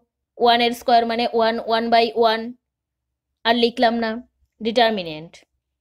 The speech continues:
এবার এই পার্টগুলোকে ভাঙবো। প্রথমটা কি হচ্ছে? মাইনাস ওয়ান into ওয়ান, মাইনাস ওয়ান, ফর্মুলার মাইনাস জিরো। এখানে টু into ওয়ান মানে টু মাইনাস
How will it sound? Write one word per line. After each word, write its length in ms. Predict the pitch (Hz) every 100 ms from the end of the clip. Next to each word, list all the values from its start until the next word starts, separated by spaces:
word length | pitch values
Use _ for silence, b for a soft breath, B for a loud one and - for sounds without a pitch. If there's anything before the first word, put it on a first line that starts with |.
| _ _ _ _ _ _ _ _ _ _ _ _ _ _ _ _ 240
এবার 160 | 247 240
এই 60 | 233 240
পার্টগুলোকে 500 | 233 233 240 233 240
ভাঙবো। 300 | 240 226 226 226 - _ _ _ _ _ _ _
প্রথমটা 400 | 240 233 247 233 233
কি 80 | 254 247
হচ্ছে? 260 | 240 - 254 233 214
মাইনাস 340 | 214 226 240 254
ওয়ান 180 | 233 240 240
into 220 | 240 233 247 220
ওয়ান, 240 | 220 208 220 240 _ _ _ _ 220
মাইনাস 360 | 220 220 226 233
ওয়ান, 200 | 233 214 220 233 _ _ _
ফর্মুলার 440 | 247 220 226 226 226 214
মাইনাস 400 | 214 214 214 214 - 214
জিরো। 260 | 233 185 139 139 _ _ _ _ _ _ _ - 220
এখানে 320 | 240 226 214 208 -
টু 100 | 254 254 247
into 240 | 240 240 247 233
ওয়ান 220 | 233 220 226 247 _ _ _ 214
মানে 180 | 214 214 214
টু 120 | 254 247 247 - _ _ -
মাইনাস 400 | 214 226 226 220